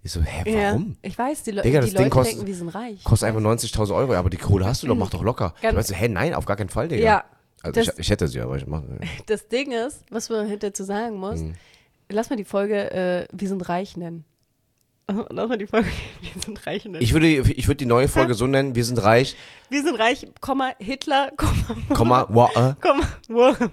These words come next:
Speaker 2: wa, äh. <laughs> Can I have a more?
Speaker 1: Ja.
Speaker 2: Ja, ich
Speaker 1: Nee,
Speaker 2: finde
Speaker 1: aber
Speaker 2: das
Speaker 1: ich glaube, ich glaube, im Titel mit Hitler, ich glaube, das wird geklickt, ne?
Speaker 2: <laughs>
Speaker 1: Ist es dann so Clickbait-mäßig,
Speaker 2: So,
Speaker 1: oder?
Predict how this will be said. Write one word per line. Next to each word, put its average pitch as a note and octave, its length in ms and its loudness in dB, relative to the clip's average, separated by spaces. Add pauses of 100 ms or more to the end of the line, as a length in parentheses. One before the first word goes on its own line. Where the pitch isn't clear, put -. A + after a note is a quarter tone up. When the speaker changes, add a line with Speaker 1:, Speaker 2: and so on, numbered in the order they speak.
Speaker 2:
wa, A3+ 500 0 (220)
äh. B3+ 40 -2
<laughs> - 1160 -16
Can C4+ 160 -8
I B3+ 40 -4 (100)
have B3 100 -8
a A#3 100 -10
more? A3+ 360 -4 (120)
Speaker 1:
Ja. G2 220 2 (380)
Speaker 2:
Ja, B3+ 160 6
ich A3 100 -2
Speaker 1:
Nee, G#2 100 4
Speaker 2:
finde A#2 100 6
Speaker 1:
aber C#3 120 6
Speaker 2:
das C3 60 0
Speaker 1:
ich - 40 -4
glaube, D3 340 6
ich B2+ 80 0
glaube, C#3 200 6
im B2 80 2
Titel D#3 320 0
mit B2+ 140 2
Hitler, D#3 360 0
ich - 100 -6
glaube, C3 160 2
das B2+ 120 -8
wird C3+ 100 -6
geklickt, - 380 0
ne? C3 240 4 (180)
Speaker 2:
<laughs> - 160 -14
Speaker 1:
Ist A2+ 100 -2
es C#3+ 80 -2
dann D3 140 4
so C3+ 160 6
Clickbait-mäßig, D#3+ 680 2
Speaker 2:
So, C#3 60 0
Speaker 1:
oder? D3 260 0